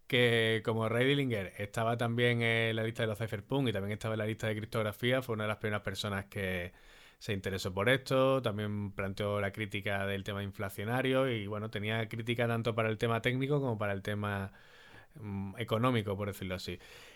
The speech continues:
Y, bueno, pues, de pronto en dos mil trece se desmarca con esto. Como,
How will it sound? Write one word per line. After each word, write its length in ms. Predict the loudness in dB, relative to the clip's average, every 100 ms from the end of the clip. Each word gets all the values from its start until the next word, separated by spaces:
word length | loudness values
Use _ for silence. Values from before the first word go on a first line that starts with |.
| -20 _
Y, 880 | -4 2 4 4 4 2 2 0 0
bueno, 360 | 0 -2 -2 -6
pues, 920 | 0 2 4 0 0 -2 -2 -2 -4 -6 -10
de 120 | -10
pronto 380 | -4 -2 -2 0
en 80 | 0
dos 100 | 2
mil 160 | 0
trece 280 | -2 -4 -4
se 120 | 0 2
desmarca 440 | 4 2 2 0
con 140 | 2
esto. 400 | 0 0 -6 -12 _ _ _ _ _
Como, 920 | -8 -2 2 2 0 -4 -4 -6 -8